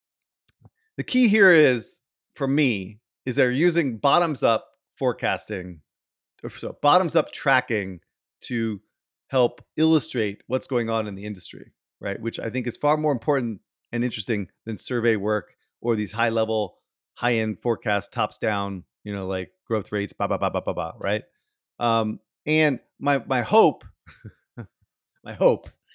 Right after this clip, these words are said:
is that they leverage these bottoms-up analysis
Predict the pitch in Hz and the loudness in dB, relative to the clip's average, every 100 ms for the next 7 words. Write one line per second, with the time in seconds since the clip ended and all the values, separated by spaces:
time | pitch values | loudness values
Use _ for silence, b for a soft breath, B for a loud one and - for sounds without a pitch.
0 | b - 131 147 147 175 262 196 113 117 | b -14 -12 -10 -4 -2 -2 -2 -6 -6
1 | 123 107 131 123 110 110 - _ _ _ | -6 -2 -2 -2 -4 -6 -6 _ _ _
2 | _ _ _ _ _ _ 123 127 117 117 | _ _ _ _ _ _ -4 -2 -2 -4
3 | 113 104 | -6 -6